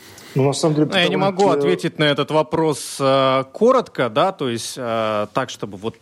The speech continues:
Speaker 2: чётко дать вам рекомендацию, но могу сказать точно одну простую вещь. Э,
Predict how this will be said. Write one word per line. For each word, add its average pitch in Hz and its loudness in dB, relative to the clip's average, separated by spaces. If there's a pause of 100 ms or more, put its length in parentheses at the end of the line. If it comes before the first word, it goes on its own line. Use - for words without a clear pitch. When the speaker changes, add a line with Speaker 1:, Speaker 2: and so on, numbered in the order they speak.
Speaker 2:
чётко - -2
дать 117 -4
вам 104 -4
рекомендацию, 135 -2 (400)
но 156 2
могу 151 -2
сказать 165 -2 (160)
точно 151 0
одну 139 0
простую 160 0
вещь. 233 0
Э, 123 -2